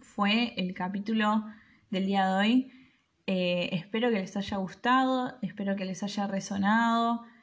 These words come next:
Eh, me pueden comentar qué opinan, me interesa mucho si alguna vez pensaron en esto, si ya tuvieron esas crisis, eh, alguno de sus miedos o sus proyectos más que nada. Eh, y bueno, y lo charlamos.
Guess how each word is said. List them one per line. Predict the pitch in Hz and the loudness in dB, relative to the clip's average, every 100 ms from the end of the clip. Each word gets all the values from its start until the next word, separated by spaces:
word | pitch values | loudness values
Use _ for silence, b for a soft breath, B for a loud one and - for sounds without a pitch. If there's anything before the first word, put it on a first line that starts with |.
| B _ _ | B _ _
Eh, | 185 180 180 | -10 -6 -4
me | 180 | -4
pueden | 180 214 202 | 0 2 2
comentar | 196 185 185 202 202 | 2 -2 -2 -2 -2
qué | 202 | -2
opinan, | 214 208 214 220 220 220 214 | 0 2 4 6 6 4 2
me | 196 | 0
interesa | 190 190 196 202 | 0 -2 -2 0
mucho | 202 220 226 240 226 233 | 2 2 0 -2 -2 -2
si | - 190 | -4 -4
alguna | 185 202 202 | -2 2 2
vez | 196 | 2
pensaron | - 185 196 185 185 | -2 -4 -2 -2 2
en | 202 | 2
esto, | 240 226 | 2 0
si | 208 | -4
ya | 180 196 | -2 -4
tuvieron | 196 190 190 | -4 -4 -2
esas | 190 185 190 | -2 -4 -8
crisis, | - 214 214 214 220 220 208 - | -6 -4 -4 -2 -2 0 -4 -12
eh, | - 190 180 175 175 175 175 - b b b b b | -10 -8 -6 -6 -4 -6 -8 -12 b b b b b
alguno | 202 196 226 254 | 2 4 4 6
de | 254 | 4
sus | 226 180 | 2 0
miedos | 196 220 233 233 226 220 220 220 - | 4 6 6 4 2 2 2 0 -2
o | 202 | -6
sus | 220 - | -6 -8
proyectos | - 196 - 247 262 - 208 202 | -6 -6 -2 0 -2 -2 -2 0
más | 196 | 0
que | - 196 | -4 -2
nada. | 196 190 190 190 196 196 B B B B _ | 0 2 2 0 0 -4 B B B B _
Eh, | 180 180 180 180 | -4 -4 -4 -4
y | 254 | 0
bueno, | 233 185 | 0 0
y | |
lo | 190 | -2
charlamos. | 190 208 190 170 175 185 - | -2 0 0 0 -2 -8 -12